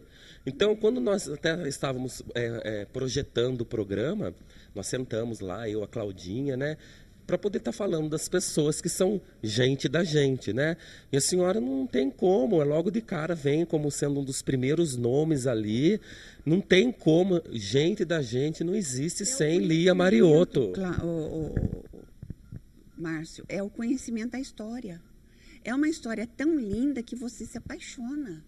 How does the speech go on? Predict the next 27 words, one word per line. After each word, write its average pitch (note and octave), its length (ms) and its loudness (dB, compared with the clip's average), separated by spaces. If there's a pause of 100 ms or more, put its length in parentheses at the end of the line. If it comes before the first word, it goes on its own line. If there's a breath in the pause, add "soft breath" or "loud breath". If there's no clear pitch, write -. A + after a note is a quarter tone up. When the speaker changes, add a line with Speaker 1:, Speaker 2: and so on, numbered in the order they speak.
(140)
Speaker 2:
Não A#3 100 -10
tem C4+ 320 -8 (100)
quem, C#4+ 280 0
não G#3 280 -2
tem C#4+ 140 -4
um E4 100 0
pesquisador B3 840 -6
que - 140 -14
passe A#3 420 -12
pelo G#3+ 200 -12
arquivo F#3+ 340 -14
histórico, F3+ 640 -16 (580 soft breath)
que - 80 -12
precise G3+ 600 -6
lá D#3+ 160 -4
para D#3 140 -10
suas - 280 -12
teses, D#3 500 -10
seus D#3 240 -12
livros, G3 460 -12 (420 soft breath)
que B3+ 340 -6
não B3 260 -6
acaba B3+ 380 -8
se - 140 -10
apaixonando C4 840 -6 (680 soft breath)
por C4 120 -8
Taubaté. C4 600 -12